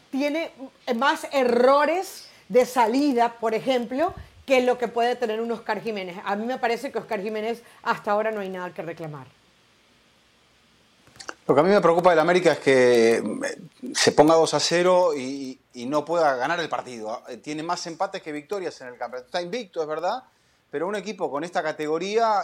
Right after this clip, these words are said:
Speaker 2: eh, con esas individualidades, me parece que tiene que, que estar más fino para poder cerrar los partidos. Entiendo que el Atlas también, eh, el Atlas, bueno, está en el fondo de la tabla. Cada partido es un desafío para ver si, si puede salir de esa, de esa posición tan incómoda donde está ahora. Pero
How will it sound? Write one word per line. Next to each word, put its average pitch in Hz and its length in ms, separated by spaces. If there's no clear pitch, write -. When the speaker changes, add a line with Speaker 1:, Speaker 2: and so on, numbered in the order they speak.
Speaker 2:
eh, 120 500
con 147 180
esas 226 300
individualidades, 156 800
me 160 80
parece 151 360
que 143 200
tiene 196 320
que, 151 280
que - 100
estar 175 240
más 170 180
fino 170 220
para 135 200
poder 139 220
cerrar 139 220
los 135 100
partidos. 120 400
Entiendo 170 340
que 151 100
el 151 60
Atlas 160 220
también, 175 500
eh, 120 260
el 117 80
Atlas, 175 260
bueno, 165 260
está 117 160
en 143 40
el 139 80
fondo 156 220
de - 20
la 131 120
tabla. 180 360
Cada 170 260
partido 170 340
es - 120
un 156 80
desafío 175 500
para 135 180
ver 156 160
si, 139 300
si - 160
puede 185 340
salir 160 340
de 160 80
esa, 139 220
de 139 80
esa 147 180
posición 143 520
tan 147 160
incómoda 151 400
donde 135 160
está 143 140
ahora. 160 360
Pero 185 380